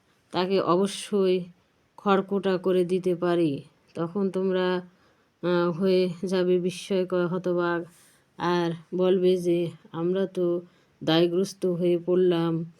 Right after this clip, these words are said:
বরং আমরা বঞ্চিত হয়ে গেলাম।" তোমরা কি পানি সম্পর্কে চিন্তা করে দেখেছ যা তোমরা পান করো? তা কি তোমরা মেঘ থেকে বর্ষণ করো, নাকি আমি তা করে দিই?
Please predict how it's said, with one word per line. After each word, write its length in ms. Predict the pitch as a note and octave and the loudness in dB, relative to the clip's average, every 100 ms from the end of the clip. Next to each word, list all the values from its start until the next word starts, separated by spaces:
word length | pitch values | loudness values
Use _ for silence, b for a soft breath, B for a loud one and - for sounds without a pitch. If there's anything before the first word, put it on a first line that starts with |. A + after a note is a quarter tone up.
| b b b b - | b b b b -4
বরং 320 | E3 F3+ G#3 | 2 4 4
আমরা 340 | G#3 G#3 G#3 G3+ | 4 4 2 0
বঞ্চিত 540 | F#3 G3+ G3+ A3 G#3+ | 0 0 0 -4 0
হয়ে 400 | A3 G3 G#3 G3+ | 0 2 2 4
গেলাম।" 480 | G3 G3+ F#3+ F#3+ F#3+ - _ b b b b - | 2 2 2 0 -2 -6 _ b b b b -2
তোমরা 320 | E3 G3 G3+ | 0 2 0
কি 140 | G3+ | -2
পানি 300 | F#3+ G3 F#3+ | -4 -2 -2
সম্পর্কে 600 | F#3+ G3+ G3 F#3+ F#3 F#3+ | -2 -2 -2 -2 -2 -2
চিন্তা 500 | F3+ F#3+ F#3+ F#3 F3+ | -2 -2 -2 -2 -4
করে 260 | F3+ F#3 F3+ | 0 0 0
দেখেছ 400 | F#3 F#3+ G3+ G3 | 0 -2 -4 -4
যা 320 | F#3 F3+ F3+ | -4 -2 -4
তোমরা 360 | F3+ F#3 F3+ F3 | -4 -4 -2 -4
পান 320 | F3 F3 F3 | -4 -4 -4
করো? 440 | F3 F3 F3 F3 F3 b b b - | -2 0 0 -2 -6 b b b -6
তা 180 | F3+ F3+ | -2 -2
কি 220 | F3+ F#3+ | 0 -2
তোমরা 500 | F#3 F#3 F#3 F3 F3 | 0 -2 0 0 0
মেঘ 280 | F3 F3+ F3 B B - | 0 0 -2 B B -6
থেকে 280 | F#3 F3+ | -4 -2
বর্ষণ 500 | E3 E3 F3+ - G3 | 0 -2 -4 -4 -4
করো, 420 | F3 E3+ F3 E3+ E3 b b b b | -2 0 2 2 0 b b b b
নাকি 560 | E3+ E3+ E3+ F3+ E3 E3+ - _ _ _ _ _ _ _ _ b b b b b b _ - | -2 -2 0 0 0 -2 -12 _ _ _ _ _ _ _ _ b b b b b b _ -4
আমি 520 | E3+ F#3+ F#3 F3+ F3 - _ _ _ | 0 2 2 2 -2 -12 _ _ _
তা 180 | E3+ E3 | 0 0
করে 320 | E3 F3+ E3+ | 2 2 2
দিই? 380 | D#3+ E3+ D3 C3 | 2 2 2 -4